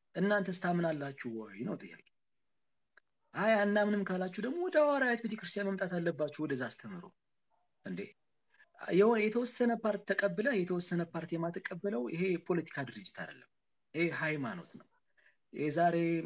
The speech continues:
እ፣ እ፣ ምንድን ነው መቶ ሚሊዮን ዓመት እንኳን የምንኖርበት አይደለም መንግስተ ሰማያት ዘላለም ነው።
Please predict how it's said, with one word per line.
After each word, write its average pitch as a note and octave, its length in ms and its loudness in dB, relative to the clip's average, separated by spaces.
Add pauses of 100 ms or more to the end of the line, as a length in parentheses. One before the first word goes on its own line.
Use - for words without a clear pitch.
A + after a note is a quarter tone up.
እ፣ D3 100 -4 (540)
እ፣ C3 120 -4 (840)
ምንድን D3+ 300 -4
ነው C3 120 0 (140)
መቶ D#3+ 300 0
ሚሊዮን F3 300 6
ዓመት D#3 220 0
እንኳን C#3+ 240 -4
የምንኖርበት C#3+ 560 -2
አይደለም F#2 300 -6
መንግስተ G2 260 -6
ሰማያት F#3+ 380 -6
ዘላለም G#3+ 520 4
ነው። D#3 120 0